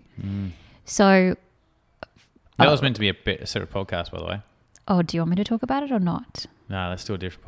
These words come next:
Speaker 1: podcast.
Speaker 2: Okay, well,
Speaker 1: Don't do the moon.
Speaker 2: cliffhanger for the
Speaker 1: Yeah.
Speaker 2: moon.
Speaker 1: You have to, you have to wait for the next
Speaker 2: You have to wait
Speaker 1: podcast.
Speaker 2: for the next release.
Speaker 1: <laughs>
Speaker 2: Um, something triggered me to think maybe what will go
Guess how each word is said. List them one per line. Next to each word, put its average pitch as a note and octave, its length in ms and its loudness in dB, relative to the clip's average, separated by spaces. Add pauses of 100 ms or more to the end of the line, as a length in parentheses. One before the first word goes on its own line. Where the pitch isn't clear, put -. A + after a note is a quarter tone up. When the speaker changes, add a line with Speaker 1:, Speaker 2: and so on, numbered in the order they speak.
Speaker 1:
podcast. E2+ 220 -12 (800)
Speaker 2:
Okay, G3 320 2
well, E3+ 400 6 (160)
Speaker 1:
Don't G#2+ 160 0
do G#2 80 -4
the F#2+ 80 -4
moon. F2 240 -6
Speaker 2:
cliffhanger G#3+ 640 6
for - 140 -2
the F#3 100 4
Speaker 1:
Yeah. E3+ 80 6
Speaker 2:
moon. E3+ 240 6 (180)
Speaker 1:
You - 60 2
have G#2 80 0
to, A#2 160 0
you B2 60 2
have B2+ 100 2
to - 60 -2
wait B2+ 120 6
for - 40 -8
the B2+ 40 -2
next A#2+ 160 0
Speaker 2:
You A3 60 8
have A3 120 8
to G#3 80 8
wait F#3+ 120 8
Speaker 1:
podcast. - 20 -10
Speaker 2:
for - 60 0
the F#3+ 80 6
next - 240 0
release. F#3 420 -2 (460)
Speaker 1:
<laughs> D3 160 0
Speaker 2:
Um, G3+ 680 8
something A3 680 6
triggered G3+ 360 2
me F3+ 460 0 (100)
to G3 180 2
think F3+ 440 0 (280)
maybe F3+ 840 2 (420)
what - 260 0
will F3 140 2
go E3 320 4